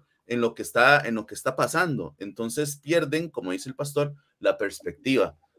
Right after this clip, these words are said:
Entonces no es ir a corregirlos y no es ir a hacerles una manifestación para que dejen de manifestarse ellos, sino más bien es ir a, <laughs> a, a, a enseñarles que tienen que levantar un poco más la mirada,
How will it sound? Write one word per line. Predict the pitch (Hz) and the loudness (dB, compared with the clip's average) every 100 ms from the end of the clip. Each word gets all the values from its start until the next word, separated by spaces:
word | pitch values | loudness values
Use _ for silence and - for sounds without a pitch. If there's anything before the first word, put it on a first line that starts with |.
| _ | _
Entonces | 92 92 98 98 123 127 120 - | -12 -6 -4 -2 0 0 -2 -8
no | 107 113 127 143 156 | -2 2 4 4 6
es | 160 165 143 - | 4 2 -2 -6
ir | - 160 170 160 | -4 0 4 8
a | 147 127 - | 8 6 4
corregirlos | 117 101 101 170 147 127 143 - | 0 2 4 4 4 2 -4 -6
y | - 113 | -2 2
no | 120 | 4
es | 135 139 | 2 4
ir | 160 | 6
a | |
hacerles | 147 156 151 147 | 8 6 2 0
una | 156 | 0
manifestación | 151 143 139 131 - 110 143 143 | 2 0 0 -2 0 0 0 0
para | 151 127 113 | 4 4 4
que | 107 | 0
dejen | 113 147 | 0 2
de | 143 | 0
manifestarse | 135 123 104 98 - 120 160 147 | 0 -2 -4 -4 2 2 4 2
ellos, | 135 135 156 - _ _ - | 2 -2 -10 -16 _ _ -14
sino | - 117 113 | -4 -2 2
más | 127 123 | 2 2
bien | 131 127 | 2 2
es | 127 123 - _ - | 2 0 -4 _ -4
ir | 131 139 | 6 8
a, | 120 | 8
<laughs> | - - - - _ | 6 0 -8 -10 _
a, | - 110 104 104 | 4 4 4 2
a, | 107 104 - | 0 -2 -2
a | |
enseñarles | 110 104 107 110 127 147 147 | -2 -2 -2 4 4 4 2
que | 160 | -2
tienen | 147 117 147 | -4 -2 0
que | 143 | 2
levantar | 107 92 131 | 2 0 -2
un | 156 147 | -2 0
poco | 160 160 160 | 0 0 0
más | 143 160 | 0 2
la | 165 | 0
mirada, | 143 95 147 180 95 | -2 0 4 4 2